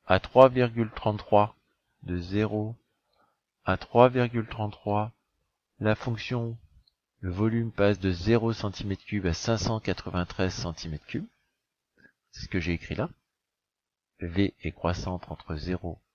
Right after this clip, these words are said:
et trois virgule trente-trois. Après trois virgule trente-trois jusqu'à dix, la fonction décroît de cinq cent quatre-vingt-treize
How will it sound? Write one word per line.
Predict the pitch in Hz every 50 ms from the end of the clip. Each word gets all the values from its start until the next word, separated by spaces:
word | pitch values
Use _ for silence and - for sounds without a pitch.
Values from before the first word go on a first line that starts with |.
| _ _ -
et | -
trois | - - - 82 82
virgule | 80 80 76 - - - -
trente-trois. | - - - 73 - - - - 165 - _ _ _ - - - - - - _ _ _ _ -
Après | 135 147 - - - 143 139
trois | - - - 156 156
virgule | 147 151 147 143 135 139 127
trente-trois | - - 131 127 123 - - - 120 120 123 - _ _ _ _ _ _ _ _ _ _ _ _ _ _ _ _ _ _ _ _ _ _ _ _ _ _ _ _ _ _ _ _ -
jusqu'à | - 104 127 - - 131 120 110
dix, | 113 117 117 117 - - - - _ _ _ _ _ -
la | 85 92 110 117
fonction | - - 117 110 - - - 104 92 95 - _ _ _ _ _ _ _ _ _ _ _ _ _ _ -
décroît | - - - 80 - - - 78 85 120 165 - _ _ _ _ _ _ _ _ _ - - 92 - _ _
de | - 98 90
cinq | - - 104 98
cent | - - 104
quatre-vingt-treize | 95 92 90 - - - 90 87 85 82 - - 82 82 80 82 - -